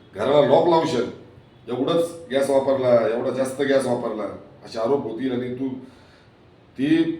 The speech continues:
पट्टी, ती गॅसची पट्टी भरून घेण्यासाठी, गॅसचं ते बिल भरून घेण्यासाठी तुम्ही अक्षरशः घराला कुलूप लावू शकता आणि लोकांना बाहेर काढशाल. तरुणांना पारदर्शक, तरुणांना पारदर्शक पद्धतीने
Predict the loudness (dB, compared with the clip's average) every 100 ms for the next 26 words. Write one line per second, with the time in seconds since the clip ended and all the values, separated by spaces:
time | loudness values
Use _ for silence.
0 | -4 -6 2 8 8 6 0 0 -2 -2
1 | -4 -4 -2 -2 0 0 -2 -2 -4 -6
2 | -4 -4 -4 -8 -4 0 0 0 -6 -6
3 | -8 -8 -12 -14 -10 -10 -8 -12 -8 -10
4 | -6 -6 -6 -6 -4 -4 -4 -6 -8 -8
5 | -8 -6 -4 -2 -2 -6 -10 -12 -20 -20
6 | -20 -20 -20 -20 -20 -20 -20 -20 -20 -20
7 | -20 -16 -2 0 2 2 2 4 4 6
8 | 2 2 -4 -4 -14 -20 -20 -20 -20 -8
9 | -2 0 2 2 0 -2 -2 0 0 -2
10 | -4 -4 -4 -4 -4 -4 -4 -8